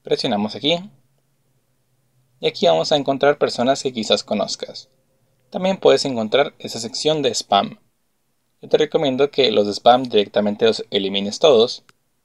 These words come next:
pero también en la sección de personas que quizás conozcas vas a encontrar mensajes de personas que simplemente quieren hablar contigo, pero tú no tienes en Facebook o no los tienes agregados como amigo en Facebook. Aquí vamos a abrir esta conversación.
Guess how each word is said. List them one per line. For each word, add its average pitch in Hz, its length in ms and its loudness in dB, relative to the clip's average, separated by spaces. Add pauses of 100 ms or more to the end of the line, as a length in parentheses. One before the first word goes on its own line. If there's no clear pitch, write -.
(300)
pero 151 160 2
también 165 360 0
en 131 80 -2
la 117 60 0
sección 120 420 -4
de 123 100 2
personas 117 440 -2
que 135 140 -6
quizás 110 240 -8
conozcas 143 640 -2
vas - 160 -2
a 143 60 -4
encontrar 131 480 2 (640)
mensajes 147 480 0
de 127 100 0
personas 113 460 -2
que 110 220 -4
simplemente 117 520 -2
quieren 117 160 -2
hablar 104 240 -2
contigo, 156 480 -4 (120)
pero 151 200 4
tú 143 120 0
no 131 120 0
tienes 127 300 -4
en 107 100 -10
Facebook 123 600 -6
o 107 340 0 (420)
no 117 80 -4
los 120 140 0
tienes 120 260 -4
agregados 110 460 4
como 107 180 -4
amigo 135 340 -2
en 107 160 -10
Facebook. 92 520 -4 (640)
Aquí 156 300 -4
vamos 131 260 2
a 117 40 2
abrir 123 260 0
esta - 220 -8
conversación. 135 680 0